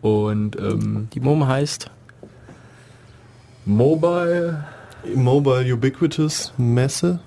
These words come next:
Speaker 1: Genau. <laughs> Und, ähm, wir werden wahrscheinlich dort vertreten sein.
Speaker 3: Ah, genau.
Speaker 1: Und, äh, gegebenenfalls ist dann nochmal frohen Mutes eine Live-Demo, äh,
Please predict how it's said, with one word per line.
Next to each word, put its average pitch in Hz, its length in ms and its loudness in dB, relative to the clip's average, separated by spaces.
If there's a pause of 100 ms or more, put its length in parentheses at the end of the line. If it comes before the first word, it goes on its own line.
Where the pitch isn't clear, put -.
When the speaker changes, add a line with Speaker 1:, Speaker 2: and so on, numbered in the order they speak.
(360)
Speaker 1:
Genau. 113 440 2
<laughs> - 40 -10 (2500)
Und, 107 680 2
ähm, 101 540 0
wir 110 180 2
werden 120 160 2
wahrscheinlich 127 340 -2
dort 117 140 0
vertreten 110 400 -2
sein. 143 320 0 (240)
Speaker 3:
Ah, 180 200 -6 (520)
genau. 113 540 0 (180)
Speaker 1:
Und, 107 380 0
äh, 104 300 0 (180)
gegebenenfalls 120 760 -2
ist 101 160 -8
dann 98 260 -6
nochmal 104 680 -6 (140)
frohen 110 460 -2
Mutes 110 460 -2
eine 101 180 -4
Live-Demo, 98 720 -4
äh, 92 300 -10